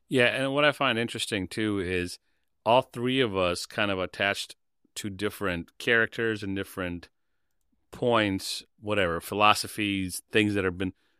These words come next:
like, pulled out. Like, f-, for me to extrapolate what I just did from Navani's little thing,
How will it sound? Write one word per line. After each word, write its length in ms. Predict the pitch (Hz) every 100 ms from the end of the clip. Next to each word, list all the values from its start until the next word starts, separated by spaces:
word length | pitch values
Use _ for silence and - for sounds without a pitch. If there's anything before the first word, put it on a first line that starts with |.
| _
like, 180 | 104 95
pulled 180 | - 120
out. 100 | 90
Like, 120 | 90
f-, 100 | - -
for 180 | - 139
me 160 | 139 170
to 140 | -
extrapolate 640 | 113 - 127 127 - 113 101
what 140 | 107
I 80 | 110
just 240 | 98 95 90
did 280 | 107 90
from 240 | - - 98
Navani's 440 | 95 101 101 95
little 180 | 101 98
thing, 300 | - 120 123